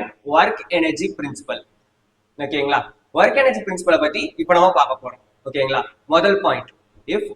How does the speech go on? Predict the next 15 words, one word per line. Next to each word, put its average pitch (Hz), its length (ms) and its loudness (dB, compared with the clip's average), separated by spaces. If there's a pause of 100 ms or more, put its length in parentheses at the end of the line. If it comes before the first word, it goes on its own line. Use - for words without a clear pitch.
(160)
work - 200 4 (120)
done 220 160 4 (100)
by 185 80 6 (160)
a - 20 -6 (120)
force, 139 360 -2 (280)
இப்போ 165 180 -2 (300)
ஒரு 151 140 -2 (260)
நம்ம 151 200 0
இப்போ - 160 -12
ஒரு - 100 -14
ஃபோர்ஸ் 226 280 2
கொடுத்து 214 260 2
ஒரு 202 140 0
விஷயத்தை 202 340 -4
தள்ளுறோம். 131 320 2